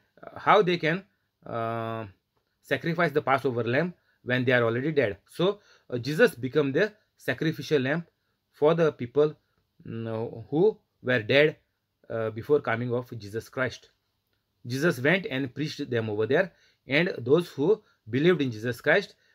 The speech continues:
uh, they are all saved. Means from going to hell. Even the people who were born from Adam and Eve, uh, before coming of Jesus Christ, all are, all can be saved, uh, if they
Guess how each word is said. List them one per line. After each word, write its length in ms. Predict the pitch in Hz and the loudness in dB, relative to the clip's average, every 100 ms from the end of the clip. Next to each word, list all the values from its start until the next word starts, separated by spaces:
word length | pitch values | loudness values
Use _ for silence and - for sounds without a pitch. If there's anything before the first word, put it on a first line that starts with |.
| _ - | _ -6
uh, 240 | 117 110 | -2 0
they 240 | 110 151 | 6 8
are 240 | 151 196 - _ | 8 4 -4 _
all 280 | 120 160 202 _ | -2 0 -2 _
saved. 380 | - 196 151 101 - _ _ _ _ _ _ _ _ - | -6 0 0 -2 -14 _ _ _ _ _ _ _ _ -8
Means 240 | 143 160 | -6 -6
from 220 | 143 123 | -4 -4
going 280 | 113 123 127 | -2 -4 -2
to 220 | 151 226 _ _ _ | 0 -2 _ _ _
hell. 280 | 127 151 190 _ _ _ - | 2 2 0 _ _ _ 0
Even 320 | 170 247 233 | 4 4 4
the 80 | 190 | 0
people 320 | 139 139 135 | -2 0 0
who 300 | 123 127 120 _ _ _ | 0 -2 -4 _ _ _
were 320 | 110 113 113 | -2 0 0
born 300 | 101 131 180 | 0 0 0
from 240 | 165 127 117 | -2 -4 -2
Adam 260 | 110 120 | -2 0
and 140 | 117 127 | 0 0
Eve, 160 | 196 - _ _ _ _ | -2 -6 _ _ _ _
uh, 380 | 104 104 101 101 | -8 -6 -4 -6
before 340 | 101 107 139 127 | -8 -2 0 0
coming 300 | 117 120 123 | -2 -2 -4
of 80 | |
Jesus 280 | 104 104 120 | -6 -6 -4
Christ, 300 | - 202 - - | 0 0 0 -2
all 220 | 117 139 | 2 4
are, 200 | 139 196 _ _ - | 4 2 _ _ 6
all 200 | 196 226 | 8 8
can 280 | 165 208 | 4 0
be 240 | 170 208 220 _ _ _ _ _ | -2 -4 -8 _ _ _ _ _
saved, 400 | - 156 175 185 _ _ _ - | 0 2 2 -4 _ _ _ -14
uh, 360 | 104 110 107 - | -8 -6 -6 -8
if 300 | - 220 - _ | -2 -2 -2 _
they 340 | 110 143 175 | 4 4 4